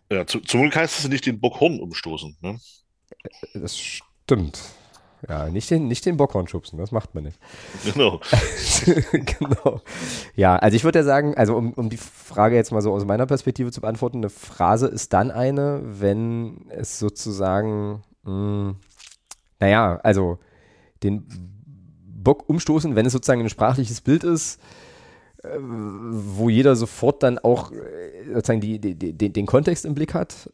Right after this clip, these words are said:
Speaker 2: äh, oder, oder, äh, vor Augen hat und, ähm, man jetzt nicht groß was drumherum erklären muss, es aber jetzt was ist, was man häufiger, häufiger mal hört und einfach so einfließen lassen kann. Wäre jetzt meine, meine generische,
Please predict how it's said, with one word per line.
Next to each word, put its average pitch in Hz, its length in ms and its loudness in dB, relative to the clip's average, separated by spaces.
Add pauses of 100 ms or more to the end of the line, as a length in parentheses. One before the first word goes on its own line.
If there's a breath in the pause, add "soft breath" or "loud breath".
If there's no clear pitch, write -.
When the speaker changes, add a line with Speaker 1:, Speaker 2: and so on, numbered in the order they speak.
Speaker 2:
äh, 113 80 0
oder, 110 300 0
oder, 104 360 -2
äh, 107 60 -2
vor 110 200 0
Augen 117 280 2
hat - 320 -2 (100)
und, 110 680 0
ähm, 98 460 0
man 92 220 0
jetzt 107 160 0
nicht - 280 -2
groß 104 580 0
was 107 180 2
drumherum 107 400 2
erklären 123 340 4
muss, 131 300 0
es - 240 -6
aber 107 180 8
jetzt 107 140 4
was 104 120 0
ist, - 140 -2
was 110 140 -2
man 95 100 0
häufiger, 101 580 2
häufiger 107 360 2
mal 90 160 2
hört 117 200 6
und 104 100 -4
einfach 95 200 2
so 90 80 -4
einfließen 82 420 -2
lassen 80 220 -4
kann. - 240 -12 (320 loud breath)
Wäre 92 160 4
jetzt 87 160 2
meine, 85 340 2
meine 82 280 0
generische, 85 720 2